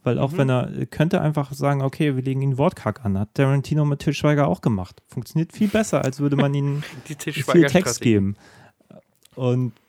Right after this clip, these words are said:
Speaker 1: äh, d-, solche Tricks gibt es und die kann Peter Torwart offenbar nicht anwenden.
Speaker 2: Ja.
Speaker 1: Gerade mit so einem Jungen. Also A ist es natürlich immer schlecht, wenn du Hauptfiguren besetzt, die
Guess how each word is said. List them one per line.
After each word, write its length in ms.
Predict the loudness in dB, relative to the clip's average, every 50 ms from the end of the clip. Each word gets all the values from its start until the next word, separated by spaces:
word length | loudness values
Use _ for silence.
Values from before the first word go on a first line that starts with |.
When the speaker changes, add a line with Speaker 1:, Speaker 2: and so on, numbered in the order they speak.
| _ _ _ _ _ _ _ _ _ _ _ _ _ _ _ -6
Speaker 1:
äh, 120 | -6 -4 -4
d-, 200 | -4 -6 -8 -6
solche 360 | -4 -4 -2 0 0 0 -2 -2 _ _
Tricks 460 | -6 -6 -6 -6 -6 -12 -14 -12 _
gibt 300 | -4 -4 -4 -4 -4 -4
es 200 | -4 -4 -4 -6
und 240 | -6 -6 -6 -6 -4
die 480 | -4 -4 -2 -4 -4 -6 -6 -8 -10 -10
kann 260 | -6 -6 -4 -4 -4
Peter 300 | -4 -4 -2 -2 -4 -2
Torwart 300 | -2 0 0 0 0 -2
offenbar 360 | -4 -6 -6 -4 -2 -2 0
nicht 240 | -2 -2 -6 -4 -2
anwenden. 680 | 0 2 4 4 4 2 2 0 -2 -4 -6 -6 -8 -8 -6
Speaker 2:
Ja. 220 | -6 -4 -4 -4 -6 _ _ _
Speaker 1:
Gerade 260 | -8 -4 -2 0 0
mit 200 | 0 0 -4 -6
so 160 | -4 -2 -2
einem 340 | 0 0 -2 -4 -6 -8 -8
Jungen. 420 | -6 0 2 2 4 4 2 2 0
Also 180 | 0 -2 -2 0
A 180 | 0 0 0 0
ist 100 | 0 -2
es 100 | -4 -6
natürlich 340 | -6 -6 -4 -6 -6 -4 -4
immer 220 | -2 -2 -2 -4
schlecht, 280 | -2 -4 -6 -6 -4 -2
wenn 140 | -2 -2 -2
du 280 | -2 -2 -4 -6 -8 -10 -16 _ _ -16 -16 -4
Hauptfiguren 580 | -4 -4 -4 -4 -4 -6 -2 0 2 2 2 2
besetzt, 480 | 0 0 0 -2 -2 -4 -8 -6 -2
die 280 | 2 4 4 4 2